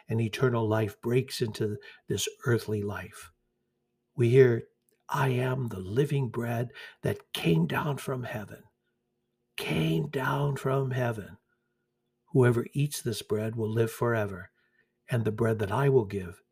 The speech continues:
is my flesh for the life of the world." Saint Mother Teresa of Calcutta says, "When Jesus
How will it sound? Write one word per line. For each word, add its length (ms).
is 180
my 180
flesh 440
for 140
the 120
life 400
of 60
the 80
world." 520
Saint 320
Mother 260
Teresa 640
of 160
Calcutta 600
says, 500
"When 160
Jesus 500